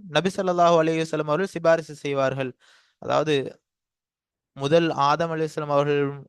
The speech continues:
அவர்களிடமிருந்து ஆரம்பித்த மனிதர்கள், எல்லா மனிதர்களும் இதிலே உள்ளே அடங்குவார்கள். எல்லா மனிதர்களும் இந்த உம்ம-, நபி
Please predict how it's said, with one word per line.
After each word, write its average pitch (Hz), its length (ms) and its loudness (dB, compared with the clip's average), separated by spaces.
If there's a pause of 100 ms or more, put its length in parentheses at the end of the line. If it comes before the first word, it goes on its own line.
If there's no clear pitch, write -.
(140)
அவர்களிடமிருந்து 143 920 -2
ஆரம்பித்த 147 460 0
மனிதர்கள், 156 640 0 (360)
எல்லா 196 380 4
மனிதர்களும் 196 560 -2
இதிலே 196 200 -4
உள்ளே 175 280 2
அடங்குவார்கள். 151 680 0
எல்லா 151 340 0
மனிதர்களும் 185 680 -4 (340)
இந்த 156 320 -4
உம்ம-, 151 360 -6
நபி 147 260 -4